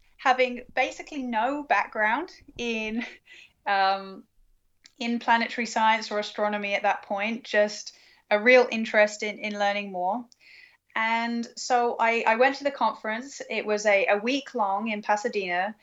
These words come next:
And I realized when I was there,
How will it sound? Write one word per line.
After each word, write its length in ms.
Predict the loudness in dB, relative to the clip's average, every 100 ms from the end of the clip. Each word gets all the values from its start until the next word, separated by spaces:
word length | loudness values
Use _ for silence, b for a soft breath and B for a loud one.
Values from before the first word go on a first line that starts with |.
| b b b _ 4
And 640 | 6 8 4 0 -2 -6 -10 _ _ _ _ _ _ _ 8
I 460 | 8 6 -2 -6 -12
realized 720 | -6 -4 -2 0 0 0 -4
when 120 | -6 -4
I 140 | -2
was 160 | -6 0
there, 520 | 2 4 4 0